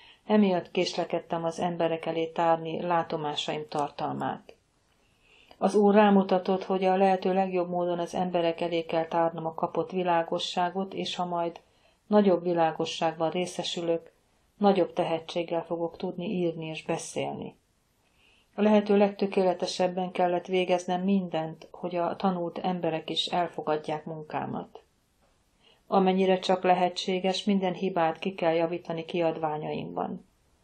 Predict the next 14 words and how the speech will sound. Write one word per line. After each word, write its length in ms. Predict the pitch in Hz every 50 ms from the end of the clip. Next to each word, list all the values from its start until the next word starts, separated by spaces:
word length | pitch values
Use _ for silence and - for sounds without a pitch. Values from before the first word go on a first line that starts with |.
| _ _ _ _ _ _ _ _
Az 100 | 202 196
igazság 460 | 233 226 220 208 208 - - 208 185
növekedésével 920 | 196 208 202 202 202 202 - 190 185 190 185 180 - - 196 185 180 180 180
és 160 | 180 180 -
terjedésével 760 | - 202 196 190 196 185 185 190 180 180 - - 180 180 180
egyre 340 | 175 - 190 185 185 185 185
nagyobb 380 | 190 196 202 190 180 170 175
gondot 360 | 175 180 175 175 170 175 170
kell 160 | - - 175 165
fordítani 600 | - - 190 185 175 175 175 170 - 175 170 170
a 80 | 170 170
nyomtatott 600 | 175 185 180 175 - 165 165 - 165 165 - -
művek 460 | 180 175 170 165 160 156 - - -
tökéletesítésére. 1400 | - - - - - 160 156 160 - - 165 165 - 170 - - - - - - - - 165 156 - - - -